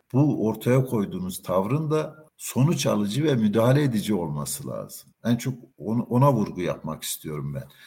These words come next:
Yani parlamentoda çıkıp iki açıklama yapmak, iki laf geçirmek, orada bir seyirlik performans olarak muhalefeti ele almak yeterli olmuyor.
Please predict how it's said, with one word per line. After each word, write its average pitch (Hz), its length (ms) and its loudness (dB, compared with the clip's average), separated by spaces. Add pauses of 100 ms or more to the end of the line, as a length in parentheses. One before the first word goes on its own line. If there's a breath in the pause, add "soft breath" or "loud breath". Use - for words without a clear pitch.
(180 soft breath)
Yani 117 220 2
parlamentoda 107 680 2
çıkıp - 300 -8
iki - 240 -10
açıklama 95 540 -2
yapmak, 87 480 -4 (100)
iki 87 300 -8
laf 92 260 -2
geçirmek, 85 640 -10
orada 85 280 -6
bir 85 100 -10
seyirlik 92 600 -4
performans 90 680 -4
olarak 73 460 -6 (140)
muhalefeti 80 580 -10
ele 78 180 -4
almak 82 360 -2 (140)
yeterli 110 440 0
olmuyor. 101 540 4